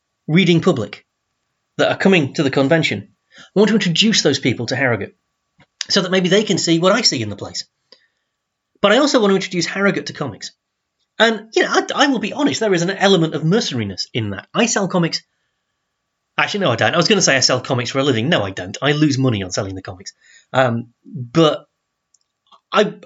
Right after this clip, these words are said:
aspire to selling comics for a living. And if more people in Harrogate liked comics and understood what they were capable of, that might do me some good. But that's not really why I'm doing it. I'm doing it because I just want more people to enjoy comics. And if,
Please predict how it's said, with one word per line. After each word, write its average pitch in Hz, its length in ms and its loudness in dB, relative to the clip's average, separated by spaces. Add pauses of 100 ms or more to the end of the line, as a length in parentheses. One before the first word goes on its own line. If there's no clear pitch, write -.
aspire 175 540 0
to 113 100 -4
selling 104 240 0
comics 110 300 -6
for 110 100 -6
a 98 60 -6
living. 113 260 -10 (460)
And 175 420 2 (580)
if 226 240 2
more 170 180 4
people 143 260 2
in 139 80 0
Harrogate 131 320 2
liked 127 260 0
comics 165 320 -2
and - 100 -4
understood 139 400 -2
what 131 180 -2
they 123 80 2
were 107 100 -4
capable 117 420 -4
of, 139 140 -6 (540)
that 240 220 0
might 202 220 2
do 185 140 4
me 165 140 6
some 160 180 -2
good. 160 260 -2 (280)
But 262 80 2
that's 277 120 2
not 139 160 0
really 127 220 4
why 95 140 -10
I'm 92 100 -8
doing 104 180 0
it. - 120 -10 (260)
I'm 156 120 2
doing 214 200 4
it 180 60 -2
because 180 180 0
I 196 60 0
just 226 180 -2
want 208 140 0
more 185 120 2
people 202 360 -2
to 139 280 -4
enjoy 135 380 0
comics. 175 380 -2 (680)
And 151 460 0
if, - 400 2